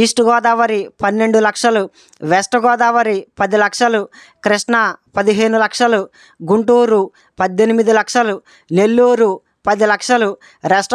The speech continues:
of ఇండియా పది లక్షలు, ఓవర్సీస్ పది లక్షలతో టోటల్ ప్రపంచవ్యాప్తంగా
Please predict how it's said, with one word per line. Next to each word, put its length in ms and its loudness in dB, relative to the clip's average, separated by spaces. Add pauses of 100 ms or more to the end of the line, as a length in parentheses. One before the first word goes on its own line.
of 180 -4
ఇండియా 260 2 (320)
పది 260 0
లక్షలు, 380 -2 (540)
ఓవర్సీస్ 500 -2 (300)
పది 260 0
లక్షలతో 480 0 (680)
టోటల్ 340 2 (100)
ప్రపంచవ్యాప్తంగా 920 0